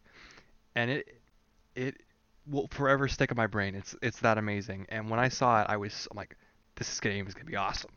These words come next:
<laughs> Like, it, it's, it's really good. You should look it up. And then I got the game, and I was like, "No." <laughs> I didn't like it that much.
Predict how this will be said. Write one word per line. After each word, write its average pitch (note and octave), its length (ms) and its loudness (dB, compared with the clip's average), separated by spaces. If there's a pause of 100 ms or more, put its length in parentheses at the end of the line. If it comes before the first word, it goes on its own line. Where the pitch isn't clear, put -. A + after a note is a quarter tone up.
(460)
<laughs> G3+ 100 8 (640)
Like, A#2 160 2
it, A#2 140 0 (120)
it's, - 460 -4 (300)
it's - 200 0
really G#2+ 200 2
good. G2 260 0
You B2 100 -4
should A2+ 140 -4
look G2+ 120 -4
it G2+ 60 -2
up. F#2+ 200 -8 (840)
And C3+ 140 8
then D#3 100 8
I D3 80 4
got D3+ 180 0
the - 60 -20
game, F3 160 2
and D#3+ 80 0
I - 20 0
was D3 80 -4
like, D3 160 -2
"No." C3+ 800 2 (300)
<laughs> - 0 - (1500)
I - 60 -8
didn't F#3 180 2
like C#4 200 2
it B3 80 -6
that G#2 120 4
much. - 380 -10